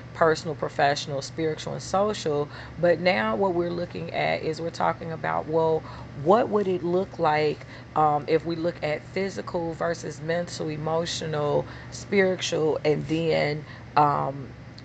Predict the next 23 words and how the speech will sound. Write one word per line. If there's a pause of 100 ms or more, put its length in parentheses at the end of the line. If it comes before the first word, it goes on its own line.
(140)
financial?
And
so (280)
I
want
to (160)
thank
Jillian
for
coming
up
to
the
microphone, (300)
because
that
was (200)
some
great
insight
that
she
adds.